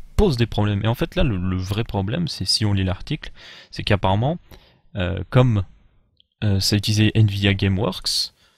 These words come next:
euh, les développeurs du jeu n'ont pas pu donner le code à A M D. Enfin, ça, c'est leur excuse, hein.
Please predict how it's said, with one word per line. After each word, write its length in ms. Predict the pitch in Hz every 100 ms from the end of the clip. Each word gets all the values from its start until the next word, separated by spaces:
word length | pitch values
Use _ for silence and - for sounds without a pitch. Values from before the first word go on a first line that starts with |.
| _ _ -
euh, 640 | 98 95 95 92 90 92 92 - _ - - - - _ _ _ _ -
les 160 | 110 107
développeurs 400 | 110 110 110 117
du 80 | 101
jeu 120 | 135
n'ont 120 | 160
pas 120 | 131
pu 160 | - 127
donner 220 | 113 107
le 60 | 101
code 240 | - 101
à 40 | 92
A 40 |
M 180 | 90 90
D. 200 | 104 175 _ _ _ _ _ -
Enfin, 160 | 80 -
ça, 160 | -
c'est 140 | 90 85
leur 160 | 85
excuse, 360 | 82 - 143
hein. 100 | 131